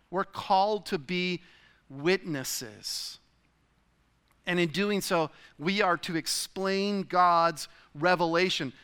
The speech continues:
Next, as we, as we look at this truthful response, what does Daniel do? He warns of God's judgment. As you read verses twenty-three, twenty-four, and twenty-five, Daniel just tells it like it is. He tells Nebuchadnezzar that God's gonna judge him.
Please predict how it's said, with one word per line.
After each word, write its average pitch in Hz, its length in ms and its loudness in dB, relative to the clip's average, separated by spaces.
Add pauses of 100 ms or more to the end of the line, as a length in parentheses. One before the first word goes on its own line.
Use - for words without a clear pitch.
(120)
Next, 233 520 4
as 180 180 -2
we, 190 240 -2
as 175 180 -4
we 190 120 -2
look 190 220 0
at 185 120 0
this 175 140 -2
truthful 208 360 -4
response, 180 520 0 (320)
what 202 140 2
does 185 120 0
Daniel 208 300 4
do? 202 180 0
He 202 220 -2
warns 196 520 0
of 170 120 -4
God's 175 320 6
judgment. 185 500 -4
As 151 140 -2
you 185 140 0
read 190 380 0
verses 196 340 2
twenty-three, 220 800 0
twenty-four, 220 600 2
and 202 100 2
twenty-five, 214 500 4 (300)
Daniel 294 360 4
just 226 240 0
tells 233 280 4
it 208 100 2
like 190 220 6
it 180 100 4
is. 330 200 0
He 202 140 0
tells 311 500 0 (180)
Nebuchadnezzar 226 580 4
that 165 100 0
God's 262 260 8
gonna 311 220 2
judge 165 380 4
him. 120 100 -10